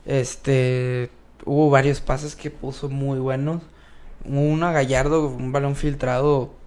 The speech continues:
perfecto. Eh, luego hubo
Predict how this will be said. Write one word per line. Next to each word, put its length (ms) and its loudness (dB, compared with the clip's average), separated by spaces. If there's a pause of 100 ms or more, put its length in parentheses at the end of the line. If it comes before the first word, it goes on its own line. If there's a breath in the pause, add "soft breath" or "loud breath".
(160)
perfecto. 600 2 (720 loud breath)
Eh, 460 -2
luego 280 -2
hubo 760 -2